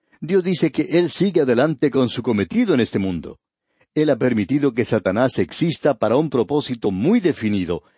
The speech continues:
para llevar a cabo esa trama tan perversa de Él. Dios está demostrando algo a sus inteligencias creadas en el día de hoy.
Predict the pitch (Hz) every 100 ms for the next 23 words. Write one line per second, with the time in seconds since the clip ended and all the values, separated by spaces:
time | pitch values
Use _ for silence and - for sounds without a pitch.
0 | _ - 123 135 160 190 139 160 160 151
1 | 135 123 107 135 160 156 127 160 170 147
2 | 139 123 175 - 123 92 78 67 _ _
3 | _ _ _ _ 147 165 117 - 147 123
4 | 95 - 135 113 95 147 143 123 - 117
5 | 113 110 101 92 143 - 120 - 90 131
6 | 175 139 127 110 92 98 92 80 62